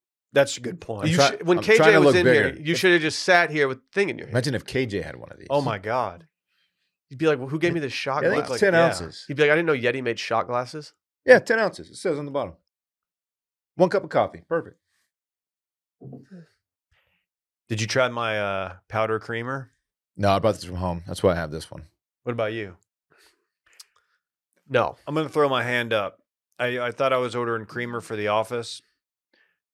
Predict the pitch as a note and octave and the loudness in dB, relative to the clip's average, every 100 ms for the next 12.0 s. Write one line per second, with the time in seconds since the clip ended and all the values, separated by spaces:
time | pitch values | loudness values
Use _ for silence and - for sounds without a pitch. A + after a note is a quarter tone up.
0 | _ G#2 G#2 G#2+ A2+ A#2 A#2 A#2 A2 F#2+ | _ -4 -4 -2 -2 0 0 0 -4 -2
1 | G#2+ A2 G#2+ A2 G#2+ - A#2+ G#2 A2+ G#2+ | -4 -4 -2 -2 -2 -6 -8 -8 -10 -8
2 | G#2 G#2 F#2+ - A2 G#2+ G2+ G#2+ G2+ - | -8 -8 -10 -6 -4 -6 -8 -8 -10 -10
3 | G#2 G#2 G2 F#2 G2+ G2+ A#2+ G#2+ _ _ | -10 -10 -12 -8 -4 -4 -6 -16 _ _
4 | _ _ _ _ G#2+ G#2+ G2+ G2+ G2+ G2 | _ _ _ _ -6 -4 -4 -2 0 0
5 | F#2+ E2+ - _ - A#2 B2 B2 A#2 G#2 | -2 -8 -20 _ -2 0 2 2 2 -2
6 | - - G2 G2 F#2+ E2 F2+ - G2+ G2+ | -8 -10 -4 -2 -2 -8 -14 -14 -6 -2
7 | G#2+ G#2+ G2 - A2 G#2 F#2 - _ _ | 0 -2 -4 -8 -6 -6 -8 -16 _ _
8 | A#2 G#2 G2+ F#2 F#2 F2+ - _ _ _ | 2 2 -2 -10 -12 -16 -20 _ _ _
9 | _ _ G#2 G2+ G2 F#2+ F#2 D2 C#2+ _ | _ _ -4 -2 -2 -4 -6 -8 -12 _
10 | _ G2 G2+ A2 G2+ F#2+ F#2 F2+ E2 - | _ -10 -4 -4 -4 -8 -6 -6 -10 2
11 | G3+ B3 A3 G#3 E3+ C#3+ B2+ - A#2 F#2+ | 6 6 4 2 4 2 -4 -6 -8 -8